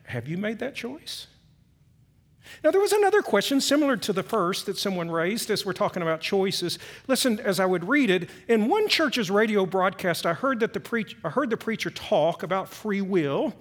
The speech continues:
and the meaning of faith or salvation. He concluded that humanity needs to give up free will to best serve the Lord.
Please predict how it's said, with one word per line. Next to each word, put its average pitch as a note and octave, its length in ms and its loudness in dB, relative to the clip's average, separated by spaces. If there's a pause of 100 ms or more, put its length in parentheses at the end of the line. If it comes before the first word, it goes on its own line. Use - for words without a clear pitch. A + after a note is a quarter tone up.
(580)
and F3+ 160 -2
the G3+ 40 0
meaning F#3+ 400 2
of G#3+ 80 0
faith E3+ 420 0
or F3 80 -4
salvation. F3+ 840 0 (880)
He F#4+ 160 2
concluded D4 880 2
that A#3+ 160 2
humanity C4 680 2
needs G#3 440 0
to G3+ 160 0
give E3 360 0
up C#4+ 320 2
free F#3+ 180 0
will C#3 500 -2 (400)
to D#4+ 100 0
best D#3+ 260 2
serve D#3 220 -2
the G3+ 80 -2
Lord. B3 480 2